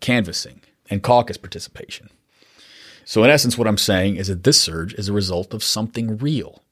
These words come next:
and concrete and tangible. And this is why we have had so much faith in the Bernie Sanders movement over the past twelve, twelve some odd months. Against all odds, we knew that when the rubber hit the road,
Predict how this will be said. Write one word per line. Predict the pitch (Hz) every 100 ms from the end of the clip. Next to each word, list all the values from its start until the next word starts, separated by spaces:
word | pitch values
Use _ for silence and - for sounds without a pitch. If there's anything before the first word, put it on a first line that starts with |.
| -
and | 113 110
concrete | - 123 113 - 98 - - - _ _ -
and | 92
tangible. | - - 123 104 - - - _ _ - -
And | - 98
this | 151 160
is | 117
why | 110 104
we | 92 113
have | 131 98
had | 98 -
so | 98
much | 92 92
faith | - 76 78
in | 85
the |
Bernie | 82 76 78
Sanders | 80 80 92
movement | 123 185 - - -
over | 87
the | 80
past | - 80 -
twelve, | - 82 85 - _ -
twelve | - 78 85
some | 92 78
odd | 87
months. | 113 151 - - - - -
Against | 98 139 165 170
all | 165
odds, | 95 98 101
we | 98 143
knew | 135 160 185 85 113 - _ _ _ _ - - -
that | 107
when | 110 110
the |
rubber | 98 135 180
hit | 127 139
the | 120
road, | 87 73 82